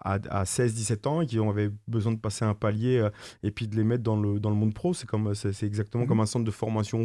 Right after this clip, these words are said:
Speaker 1: au,
Speaker 2: Oui,
Speaker 1: au,
Speaker 2: au foot.
Speaker 1: au foot.
Speaker 2: Mhm.
Speaker 1: Et, euh, et donc, j'ai travaillé, j'ai travaillé, euh, là,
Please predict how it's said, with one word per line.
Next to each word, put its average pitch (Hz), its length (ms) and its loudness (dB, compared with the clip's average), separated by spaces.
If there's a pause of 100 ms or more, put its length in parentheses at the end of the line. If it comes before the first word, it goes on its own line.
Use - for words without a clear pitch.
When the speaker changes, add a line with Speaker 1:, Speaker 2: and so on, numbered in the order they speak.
Speaker 1:
au, 95 100 -2
Speaker 2:
Oui, 165 140 2
Speaker 1:
au, 113 160 4
Speaker 2:
au - 40 -6
foot. 233 200 0
Speaker 1:
au 120 60 6
foot. 175 360 -2 (100)
Speaker 2:
Mhm. 165 120 2 (260)
Speaker 1:
Et, 117 160 4
euh, 113 340 4
et 110 80 2
donc, 131 160 2
j'ai 113 140 0
travaillé, 120 540 2
j'ai 107 100 -4
travaillé, 117 540 -2
euh, 107 120 2
là, 104 360 0